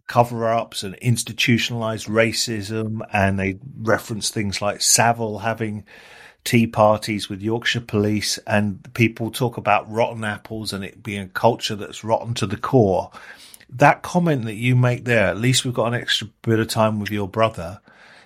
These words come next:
this is not the first time that we've heard similar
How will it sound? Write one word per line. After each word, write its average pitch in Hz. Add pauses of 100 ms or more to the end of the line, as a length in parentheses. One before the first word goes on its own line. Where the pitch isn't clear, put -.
(120)
this 147
is -
not 147
the 127
first 151
time 127 (1000)
that 117
we've 123
heard 117
similar 113